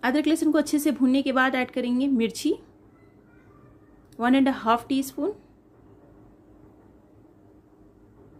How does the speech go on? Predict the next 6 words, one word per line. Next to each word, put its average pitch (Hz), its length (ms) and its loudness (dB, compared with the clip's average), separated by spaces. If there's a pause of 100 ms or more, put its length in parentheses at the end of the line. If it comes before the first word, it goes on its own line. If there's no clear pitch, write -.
(1200)
अच्छे 233 180 -2
से 294 120 2
मिक्स 269 220 2
करेंगे 285 300 2
मिर्ची 277 280 0
को। 359 160 -2